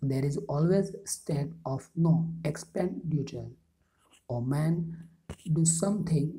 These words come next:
by which I shall be बहुव्रीहि, a man having plenty of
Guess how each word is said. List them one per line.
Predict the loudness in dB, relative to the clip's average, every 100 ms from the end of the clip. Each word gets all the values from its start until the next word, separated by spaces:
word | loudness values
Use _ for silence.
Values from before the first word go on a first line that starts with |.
| -4
by | -2 0 2
which | 2 0 -8 -14 _ _ -8
I |
shall | -4 0 0 0
be | -2
बहुव्रीहि, | -2 0 4 4 4 0 -6 -14 -12 -6
a |
man | -2 0 0 -2 -8 -10 -4
having | -2 0 -2 -6 -6 -2
plenty | 0 0 0 -2
of | -4